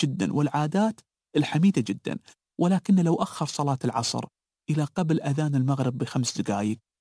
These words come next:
ما يبالي أبدًا، وكأن شيئًا لم يكن.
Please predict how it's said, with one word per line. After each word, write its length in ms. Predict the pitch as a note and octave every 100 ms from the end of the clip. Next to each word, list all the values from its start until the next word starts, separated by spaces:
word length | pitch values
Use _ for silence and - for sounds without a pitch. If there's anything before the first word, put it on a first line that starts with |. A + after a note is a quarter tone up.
| -
ما 240 | B2 C#3+
يبالي 600 | C#3+ B2+ B2 C#3 C#3+ D3
أبدًا، 400 | - - - - - _ _
وكأن 460 | - - - C3+ A2
شيئًا 320 | - B2 -
لم 240 | D#3 G2 D#2+
يكن. 360 | C#2+ - -